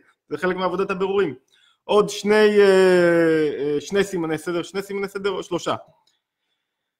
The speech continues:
אה, ברך, מברכים ברכת המזון לאחר הסעודה, ושותים כוס יין שלישית. מה זה ברך? ברך, על יוסף כתוב שהוא היה אברך. ברך זה מלשון הברכה,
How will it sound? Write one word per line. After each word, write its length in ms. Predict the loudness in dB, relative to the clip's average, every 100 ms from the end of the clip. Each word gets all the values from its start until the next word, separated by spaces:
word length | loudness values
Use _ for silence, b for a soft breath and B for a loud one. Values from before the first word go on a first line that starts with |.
| _ _ _ _ 0
אה, 180 | 2 4
ברך, 540 | 4 4 2 -2 0
מברכים 440 | 0 2 0 0 2
ברכת 300 | 2 2 0
המזון 340 | -2 -2 -2
לאחר 300 | -2 0 -2
הסעודה, 460 | -2 -4 -2 0 0
ושותים 380 | -2 -4 -6 -4
כוס 260 | -4 -4
יין 280 | -4 -4 -4
שלישית. 600 | -8 -12 -10 -8 -8 -8
מה 200 | -6 -6
זה 240 | -6 -8 -6
ברך? 600 | -4 -4 -4 -4 -10 -20 _ _ _
ברך, 600 | -10 -6 -4 -2 -4 -6 -14
על 120 | -12
יוסף 440 | -10 -10 -10 -12 -12
כתוב 320 | -16 -14 -14
שהוא 220 | -12 -8
היה 180 | -6 -6 -6
אברך. 720 | -8 -8 -4 -4 -6 -12 -20 _ _ _ _
ברך 300 | -8 -4 -4
זה 120 | -4 -4
מלשון 400 | -4 -4 -4 -4 -8 -6
הברכה, 560 | -6 -4 -8 -4 -4